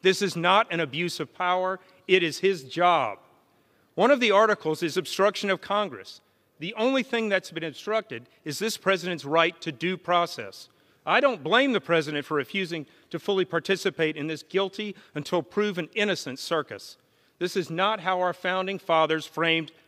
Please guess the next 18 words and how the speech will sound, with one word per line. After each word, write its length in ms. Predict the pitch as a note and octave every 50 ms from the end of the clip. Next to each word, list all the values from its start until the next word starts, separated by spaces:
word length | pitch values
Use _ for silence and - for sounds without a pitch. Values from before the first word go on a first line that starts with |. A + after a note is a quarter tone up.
| _
American 500 | C3 C#3 C#3 D3 D3+ D3+ D3+ - C#3 B2+
justice. 540 | A2+ C3 D3+ C#3 C3 - - G2 - - - - _ _ _ _ _ _ _ _ _ _
This 160 | E3 F#3+ -
is 100 | G3 D#3+
a 80 | E3+ E3+
tragic 640 | - - - - G#3+ A3+ A3 G#3 - D3+ C3+ C3
day 220 | - C#3+ C3+ C3+ C3+
in 80 | C3+
our 100 | C3+ C#3
nation's 440 | C3+ C3+ C#3+ C#3+ - - B2+ A#2 -
history. 440 | - D#3+ C#3+ - - C#3+ D3 D3+ D#3 _ _ _ _ _ _ _ _ _ -
We 140 | E3+ G3
have 160 | - A#3+ G3+ G3+
individuals 760 | G3+ G3+ G#3+ G3+ G3 D#3+ F3 F#3 D#3+ C#3 E3+ D#3 D3 -
that 160 | - D3+ C#3+ -
hate 300 | - G3 A#3 A3+ - -
this 180 | G#3+ G#3 -
president 560 | - - - G3+ G3 F3+ - D3+ B2 A#2 B2